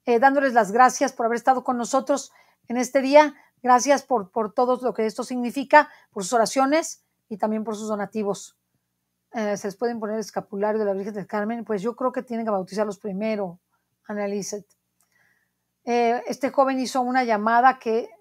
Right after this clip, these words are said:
me dejó muy asustada. Pues dime de qué se trata o escríbeme, José Antonio, escríbeme.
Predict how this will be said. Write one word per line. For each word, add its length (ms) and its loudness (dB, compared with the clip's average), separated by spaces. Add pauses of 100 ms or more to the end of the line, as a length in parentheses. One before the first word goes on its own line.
me 100 -6
dejó 240 -6
muy 160 -2
asustada. 720 2 (520)
Pues 280 -8
dime 240 4
de 100 4
qué 100 0
se 140 -6
trata 600 4
o 60 4
escríbeme, 760 2 (200)
José 100 -10
Antonio, 300 -4
escríbeme. 560 -4